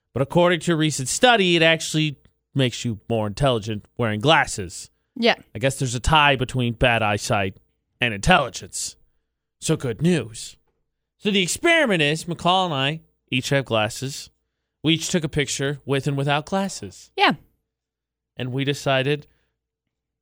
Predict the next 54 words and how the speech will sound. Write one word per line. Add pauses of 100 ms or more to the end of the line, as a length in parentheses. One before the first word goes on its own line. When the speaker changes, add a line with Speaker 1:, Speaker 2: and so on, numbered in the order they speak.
(200)
Speaker 1:
and,
and
we
won't
take
offense
to
this
one
way
or
the
other,
'cause
Speaker 2:
No,
of (140)
Speaker 1:
I
Speaker 2:
course
Speaker 1:
guess
you,
Speaker 2:
not.
Speaker 1:
I
guess
you
could
say,
"No,
you
don't
look
intelligent
in
either
picture."
Speaker 2:
<laughs> (400)
Speaker 1:
But
Speaker 2:
McCall,
you
look
dumb
in
every
picture
you
Speaker 1:
Which
Speaker 2:
take,
and
I'll
say, (120)
<laughs>
"You're
right." (120)
Speaker 1:
<laughs>
Which,